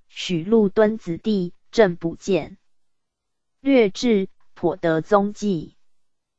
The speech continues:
敦据以欲赴大理，而喜朕为枢密都承旨。遂作折谕资慢，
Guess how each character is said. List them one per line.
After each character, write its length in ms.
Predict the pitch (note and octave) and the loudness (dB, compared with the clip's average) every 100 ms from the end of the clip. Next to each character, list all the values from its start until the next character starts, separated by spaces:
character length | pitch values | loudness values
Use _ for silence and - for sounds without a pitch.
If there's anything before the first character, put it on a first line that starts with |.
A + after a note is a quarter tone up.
| _ _ _ _ | _ _ _ _
敦 220 | B3+ B3+ | 0 0
据 400 | B3+ C4 A3+ F#3+ - - | -2 -2 0 -2 -6 -8
以 220 | G3+ E3+ | -4 -2
欲 220 | E3 A3 | 0 0
赴 280 | G3 - A#3 | 0 0 -2
大 240 | F#3+ G#3+ F3 | 6 6 6
理， 340 | E3+ D3 - _ _ | 2 -6 -10 _ _
而 220 | F3+ F3 | 2 2
喜 260 | F3 - E3+ | 0 -6 -8
朕 300 | - A#3+ F#3 | 2 2 4
为 200 | F3+ E3 | 2 2
枢 260 | - A#3+ A#3+ | 0 0 0
密 220 | B3 G3 | 0 0
都 260 | - G3 G3 | 2 2 2
承 320 | - D#3 D#3+ | -2 -4 -4
旨。 320 | - D3+ - _ _ _ _ _ _ _ _ _ _ _ | -8 -10 -12 _ _ _ _ _ _ _ _ _ _ _
遂 340 | - C#4 A3 | 2 4 4
作 300 | - C4 G#3+ | 2 4 4
折 240 | - F#3 F3+ | 4 2 2
谕 260 | A3+ G#3+ | 0 -2
资 240 | - A#3 A#3 | -2 -2 2
慢， 340 | B3 F#3+ | 4 2